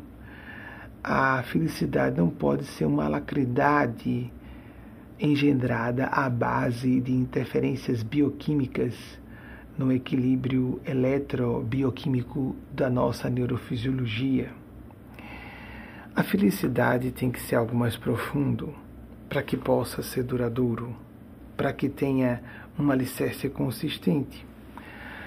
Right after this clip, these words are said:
A nossa felicidade deve ter um aspecto multidimensional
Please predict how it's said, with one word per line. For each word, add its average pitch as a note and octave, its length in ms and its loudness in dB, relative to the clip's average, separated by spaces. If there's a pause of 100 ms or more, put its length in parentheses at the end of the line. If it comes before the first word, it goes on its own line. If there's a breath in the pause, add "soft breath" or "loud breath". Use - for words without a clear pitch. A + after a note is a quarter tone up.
(580 loud breath)
A A3+ 60 6
nossa A#3+ 240 8
felicidade E3 880 2
deve C3+ 420 2
ter C#3 580 2 (220)
um C#3 380 2
aspecto C#3+ 640 0
multidimensional C3+ 1300 2